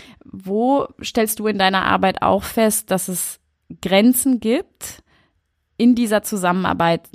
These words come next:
mit Partnerorganisationen, mit lokalen Behörden?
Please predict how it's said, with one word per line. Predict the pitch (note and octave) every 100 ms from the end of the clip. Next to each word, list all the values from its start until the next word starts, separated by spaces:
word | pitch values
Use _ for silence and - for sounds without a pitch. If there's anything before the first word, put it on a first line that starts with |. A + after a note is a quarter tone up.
| -
mit | E3+ F3+ F#3 F#3 - - _ _ - -
Partnerorganisationen, | F#3 E3+ E3 D#3+ E3 E3 E3 D#3+ - E3 D#3+ D#3+
mit | - E3+ - -
lokalen | D#3+ - E3 D#3+ E3 E3
Behörden? | D#3 D#3+ E3 E3